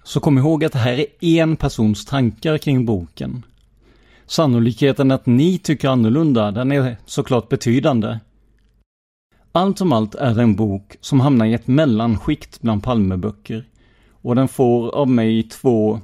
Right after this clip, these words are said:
ja, palmer av fem. Boken finns som sagt på Nextory och finns också att köpa via nätet hos till exempel Adlibris. Nästa vecka är Dan tillbaka och då med ett vanligt avsnitt.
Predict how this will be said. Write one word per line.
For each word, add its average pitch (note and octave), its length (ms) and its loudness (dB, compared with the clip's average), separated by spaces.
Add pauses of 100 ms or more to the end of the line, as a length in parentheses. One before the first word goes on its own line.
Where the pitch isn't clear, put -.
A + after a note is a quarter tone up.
(340)
ja, G2+ 200 -8 (200)
palmer A2 720 0
av A#2 340 -2
fem. G2+ 360 -4 (1400)
Boken F3+ 400 0
finns C#3 240 0
som C3 140 0
sagt - 320 -6
på G#2 280 -2
Nextory D#3 680 0 (460)
och C#3 140 -6
finns C#3 200 -2
också B2+ 240 -2
att A#2 120 -6
köpa C3 380 -2
via A2+ 240 0
nätet A2+ 680 -2
hos - 300 -10
till G2 160 -8
exempel G2+ 460 -6
Adlibris. G#2+ 1000 -2 (1900)
Nästa D3 340 0
vecka F#3 360 -2
är C#3+ 120 0
Dan A2+ 360 0
tillbaka D#3+ 640 -4
och D3+ 180 -4
då B2 160 0
med A2+ 220 2
ett D3+ 100 -10
vanligt A#2+ 440 -2
avsnitt. - 540 -8